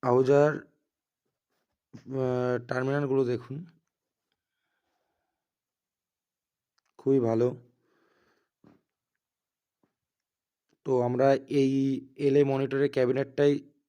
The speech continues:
স্পিকারটা ফিটিং করব। তো এখানে আহুজারই একটা, উম, আহ, অ্যাক্টিভ, আহ, প্যাসিভ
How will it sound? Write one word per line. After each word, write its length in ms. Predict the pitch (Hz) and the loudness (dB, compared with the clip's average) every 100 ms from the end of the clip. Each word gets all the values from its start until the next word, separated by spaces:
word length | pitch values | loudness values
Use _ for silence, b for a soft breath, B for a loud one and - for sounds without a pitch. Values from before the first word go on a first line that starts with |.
| _ _ _ 135 | _ _ _ -16
স্পিকারটা 400 | - 127 120 131 | -6 -6 -4 -6
ফিটিং 480 | - - 127 131 | -10 -8 -4 -4
করব। 460 | 127 127 117 135 - _ _ _ _ _ _ _ _ _ _ _ _ - | -2 -2 0 -6 -10 _ _ _ _ _ _ _ _ _ _ _ _ -10
তো 120 | 139 | -6
এখানে 580 | 135 - 135 147 147 147 - | -4 -2 0 0 -2 -6 -12
আহুজারই 800 | 120 113 127 135 143 139 156 - _ _ _ _ _ _ _ | -4 0 2 4 4 2 -2 -8 _ _ _ _ _ _ _
একটা, 440 | - 123 127 127 131 139 | -12 -2 0 0 -2 -8
উম, 280 | 123 120 120 | -6 -6 -8
আহ, 1160 | - _ _ _ _ - 139 127 123 123 120 - | -14 _ _ _ _ -6 0 2 2 -2 -6 -8
অ্যাক্টিভ, 500 | 139 - 143 - 151 | -8 -4 -6 -4 -2
আহ, 420 | 123 120 117 117 - _ | 0 2 0 -2 -4 _
প্যাসিভ 280 | 127 117 | -2 -2